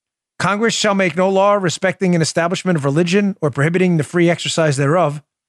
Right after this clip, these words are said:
or abridging the freedom of speech or of the press, or the right of the people peaceab-, peaceably," Joe, am I reading that right?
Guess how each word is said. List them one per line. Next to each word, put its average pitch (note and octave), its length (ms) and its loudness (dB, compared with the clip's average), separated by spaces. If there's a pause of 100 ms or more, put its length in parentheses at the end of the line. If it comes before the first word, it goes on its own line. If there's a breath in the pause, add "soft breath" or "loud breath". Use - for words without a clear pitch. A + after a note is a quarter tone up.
(460)
or D3+ 100 0
abridging F3 440 0
the D3+ 80 2
freedom F3+ 300 0
of D#3 100 0
speech E3+ 360 0
or F3+ 60 2
of D#3 80 0
the D#3+ 60 -2
press, - 520 -4 (600)
or F#3 140 2
the G3+ 100 0
right G3+ 300 0
of D#3+ 160 -2
the E3+ 80 0
people E3 640 0 (120)
peaceab-, G3 540 0 (400)
peaceably," F#3+ 840 0 (880)
Joe, F3+ 140 0
am D#3+ 80 0
I E3 60 0
reading G3+ 280 0
that G#3 160 2
right? G3+ 320 -2